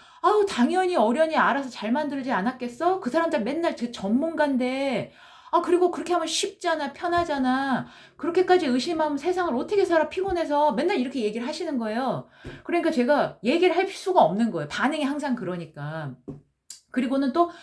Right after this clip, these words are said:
"아우, 나는 그렇게 먹고도 다 살았어." 근데 저는 그분이 되게 이-, 운이 좋은 분이라고 생각하거든요.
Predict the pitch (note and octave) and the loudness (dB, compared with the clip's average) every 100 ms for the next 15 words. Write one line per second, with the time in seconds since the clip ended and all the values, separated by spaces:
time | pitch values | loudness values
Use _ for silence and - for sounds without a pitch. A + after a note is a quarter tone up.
0 | - - F4 - A3 E4+ E4+ C#4 - E4 | -10 4 4 6 4 4 2 -2 0 2
1 | G#3+ D4+ D4+ - A#3+ - F#4 F#4+ - E3+ | 2 0 -6 0 0 4 4 4 4 2
2 | - - _ _ _ _ _ _ E4 F4+ | 2 -10 _ _ _ _ _ _ -2 0
3 | A3+ C4+ C4 A#3+ C4 D#4+ D#4 - G3 G3 | 2 0 0 -2 -2 -2 -4 -4 -4 -2
4 | G3+ G3 - _ _ _ _ G3+ D4 E4+ | -2 -4 -8 _ _ _ _ -6 0 0
5 | - G3+ D#4 F4+ D4+ A3+ F3 F#3 E3 D3 | 4 6 6 4 2 2 2 -2 -6 -6
6 | C3+ A3 - | -8 -8 -10